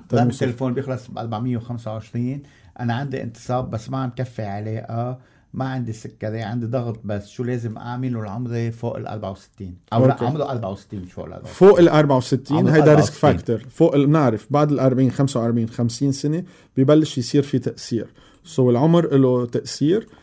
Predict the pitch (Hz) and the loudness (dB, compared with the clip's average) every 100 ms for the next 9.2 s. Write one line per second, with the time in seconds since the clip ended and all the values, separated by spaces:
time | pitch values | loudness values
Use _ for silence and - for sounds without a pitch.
0 | _ _ _ 135 131 127 131 131 127 123 | _ _ _ 4 6 6 6 6 4 0
1 | - - 123 120 120 185 185 131 - - | -4 -4 -4 2 6 6 8 6 4 -18
2 | - _ 120 123 147 135 131 127 - - | -20 _ 2 6 6 8 8 8 4 -4
3 | _ 151 - 147 135 135 123 - 135 147 | _ -8 0 2 2 0 -2 2 4 4
4 | 127 117 - 151 170 139 127 143 - 127 | 2 -4 -4 2 2 2 0 -2 -2 -2
5 | 110 117 - 120 117 127 147 143 135 123 | -2 -4 -2 0 0 0 0 0 -2 -2
6 | 123 - 113 - 117 120 127 117 127 120 | -4 -4 -4 -4 -2 0 0 -2 -2 -4
7 | 117 117 120 113 117 113 - - _ - | -4 -6 -4 -4 -4 -4 -10 -20 _ -6
8 | 139 139 139 139 123 127 127 - - 135 | 0 4 6 4 2 -2 -4 -6 -6 -4
9 | 147 185 | -2 -4